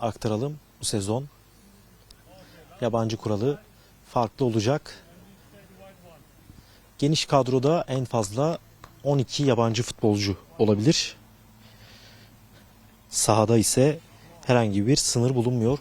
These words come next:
On bir yabancı futbolcu da sahada süre alabilecek. Yeni sezon itibariyle iki bin yedi yılına kadar, yani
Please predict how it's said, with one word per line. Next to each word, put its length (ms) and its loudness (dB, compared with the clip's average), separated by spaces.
On 240 0
bir 100 4
yabancı 380 2
futbolcu 400 -6
da 220 -2
sahada 600 -2
süre 280 -4
alabilecek. 800 -2
Yeni 160 0
sezon 420 -2
itibariyle 720 0
iki 200 -6
bin 100 0
yedi 220 0
yılına 300 0
kadar, 460 -4
yani 420 -4